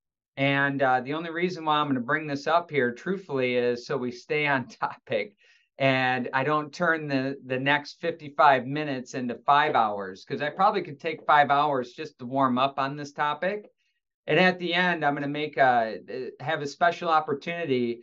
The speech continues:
for some of you. Some of you are gonna feel called to wanna learn more and come on a journey with me.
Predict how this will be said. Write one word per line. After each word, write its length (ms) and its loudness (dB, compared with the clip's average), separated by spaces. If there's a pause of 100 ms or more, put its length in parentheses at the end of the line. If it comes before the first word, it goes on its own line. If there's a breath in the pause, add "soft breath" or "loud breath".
(160)
for 120 -4
some 260 2
of 140 2
you. 100 0
Some 240 -8
of 60 -4
you 160 -2
are 100 0
gonna 160 -2
feel 300 -2
called 540 2
to 280 0 (280)
wanna 360 4
learn 240 0
more 320 0
and 100 -6
come 200 -6
on 160 0
a 80 -2
journey 320 -4
with 240 -6
me. 320 -6